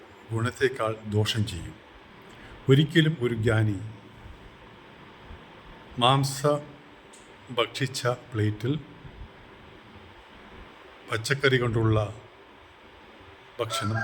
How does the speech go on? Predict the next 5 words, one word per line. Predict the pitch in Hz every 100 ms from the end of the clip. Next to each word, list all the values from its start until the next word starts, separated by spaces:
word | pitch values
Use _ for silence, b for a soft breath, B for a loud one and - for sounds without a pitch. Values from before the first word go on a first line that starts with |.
| - -
കഴിക്കരുത്. | 107 - 107 98 - - - - - - 659 659 640 - - - - - - 117
അവർക്ക് | 110 110 147 -
സെപ്പറേറ്റ് | - - 117 - 139 147 143
പ്ലേറ്റ് | 156 120 113 110 - - - -
ആവശ്യമാണ്. | 104 104 101 - 87 80